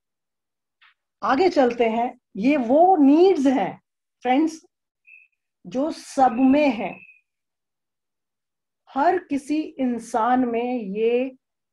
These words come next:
छह needs हैं, ये छह qualities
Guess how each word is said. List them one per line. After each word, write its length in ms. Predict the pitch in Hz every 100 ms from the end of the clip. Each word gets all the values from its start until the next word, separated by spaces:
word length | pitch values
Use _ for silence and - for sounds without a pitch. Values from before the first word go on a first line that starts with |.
| _ _
छह 520 | - 269 269 302 311 311 -
needs 640 | 226 233 247 269 277 220 262 - _
हैं, 460 | 202 226 185 131 _ _ _ _
ये 240 | 196 233 233
छह 380 | - 254 262 285
qualities 1000 | 277 _ - 220 226 247 262 262 247